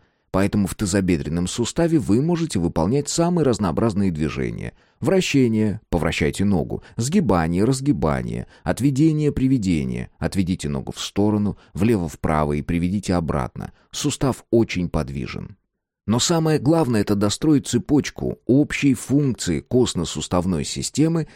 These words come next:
так что продолжаем представлять. И теперь получается, что вся масса туловища,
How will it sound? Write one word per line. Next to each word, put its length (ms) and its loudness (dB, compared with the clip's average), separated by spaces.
так 180 0
что 260 0
продолжаем 800 0
представлять. 760 -2
И 80 4
теперь 340 0
получается, 680 2
что 380 0
вся 320 0
масса 400 0
туловища, 880 0